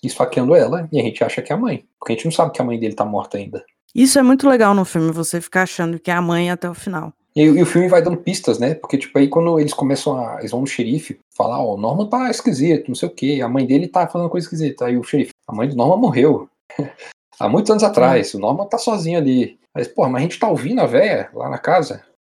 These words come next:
Speaker 2: Não, não é isso, é porque eles queriam conversar com ela.
Speaker 1: Isso, e o Norman não deixa.
Speaker 2: Isso, porque eles,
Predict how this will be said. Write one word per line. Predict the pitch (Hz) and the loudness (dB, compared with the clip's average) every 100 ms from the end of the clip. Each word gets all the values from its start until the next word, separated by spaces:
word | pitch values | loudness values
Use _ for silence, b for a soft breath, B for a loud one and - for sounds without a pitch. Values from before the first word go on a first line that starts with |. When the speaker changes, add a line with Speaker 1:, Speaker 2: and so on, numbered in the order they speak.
| - | -6
Speaker 2:
Não, | 220 214 | -2 -2
não | 202 | -2
é | 233 240 | -2 -2
isso, | 196 | -2
é | |
porque | 185 202 - | -4 -4 0
eles | 214 214 | -2 -2
queriam | - 208 220 233 | -2 2 2 0
conversar | 220 214 220 214 - 208 | -2 -4 -2 -2 -4 -6
com | - 202 | -4 -4
ela. | 151 147 - - - | -4 -6 -12 -18 -12
Speaker 1:
Isso, | 117 - 120 | -12 -6 -2
e | |
o | |
Norman | 120 131 147 | 0 0 0
não | 165 | 0
deixa. | 120 - 95 - _ - | 0 -4 -8 -12 _ -4
Speaker 2:
Isso, | 208 202 175 | 2 2 0
porque | - 170 - 196 | -4 -6 -2 2
eles, | 190 196 202 190 185 | 2 4 2 0 -6